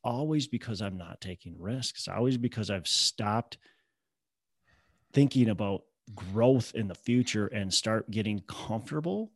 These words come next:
with where I'm at and happy with where I'm at. And then it actually makes me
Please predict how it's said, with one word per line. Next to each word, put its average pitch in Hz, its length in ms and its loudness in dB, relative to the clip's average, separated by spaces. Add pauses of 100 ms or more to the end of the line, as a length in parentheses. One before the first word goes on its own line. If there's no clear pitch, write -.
(120)
with 101 400 -2
where 101 360 0
I'm 120 160 2
at 104 420 -2
and 95 140 -6
happy 104 640 -4
with 95 240 -6
where 101 240 -2
I'm 101 120 -2
at. 95 280 -4
And 101 180 -8
then 110 140 -4
it 117 160 -4
actually 117 400 -4
makes 104 380 -2
me 98 240 -4